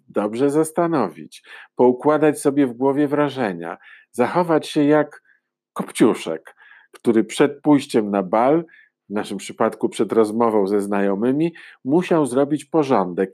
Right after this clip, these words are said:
i precyzyjnie oddzielić ziarna od plew. Wśród naszych myśli są zarówno te wartościowe, jak i te zgrane, puste, powierzchowne,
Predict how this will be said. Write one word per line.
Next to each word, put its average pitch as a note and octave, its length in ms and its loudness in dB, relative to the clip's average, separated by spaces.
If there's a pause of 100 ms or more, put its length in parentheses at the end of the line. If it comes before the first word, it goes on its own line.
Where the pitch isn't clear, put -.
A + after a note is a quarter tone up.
i B2 100 -2
precyzyjnie D3 840 0
oddzielić A2 560 0
ziarna G2+ 480 0
od F#2+ 140 -4
plew. - 500 -8 (840)
Wśród G#2+ 300 -2
naszych C3+ 400 0
myśli C#3+ 440 -2
są C#3+ 240 4
zarówno E3 420 2
te C3+ 140 2
wartościowe, A#2 920 0 (420)
jak G3+ 200 -4
i D3 60 -2
te C3 140 0
zgrane, G2+ 680 0
puste, C3 540 0
powierzchowne, A2+ 920 0